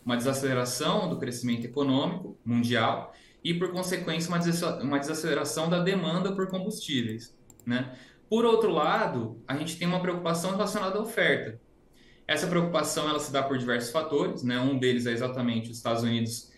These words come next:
ele não conseguindo ampliar de forma, é, ágil, né, a, a produção de petróleo.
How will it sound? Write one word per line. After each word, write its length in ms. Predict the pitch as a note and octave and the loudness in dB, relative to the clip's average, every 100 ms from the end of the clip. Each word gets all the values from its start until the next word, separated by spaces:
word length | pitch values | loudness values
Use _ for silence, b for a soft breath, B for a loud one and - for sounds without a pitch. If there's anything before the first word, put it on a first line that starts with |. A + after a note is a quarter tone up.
| b _ - | b _ 0
ele 560 | A#2+ A#2+ B2 A#2+ A#2 A2+ | 4 6 6 6 6 6
não 220 | C#3 E3 | 4 2
conseguindo 520 | E3+ - C3 F3 F3+ | -2 -2 -2 -2 0
ampliar 540 | E3+ D#3 C3 C3 C3+ | -2 0 2 4 4
de 80 | - | 0
forma, 840 | - C3 B2 B2 A#2+ A2 G#2 - - | -8 -2 2 2 0 -2 -4 -10 -10
é, 640 | A2+ A2 A2 G#2 G2+ G2+ - | -2 0 0 0 -2 -6 -2
ágil, 460 | C3 D3 A#2+ G#2+ - - | 0 2 -2 -6 -12 -10
né, 360 | A2 A#2+ A#2 - | -4 -2 -2 -2
a, 320 | A2+ A2 A2+ | 0 0 0
a 40 | A2+ | -4
produção 440 | A#2 A2+ - A2+ | -4 -6 -2 -2
de 100 | A2+ | -2
petróleo. 720 | - B2 - A#2 B2 D3 E3+ | -4 -6 -2 0 2 0 -2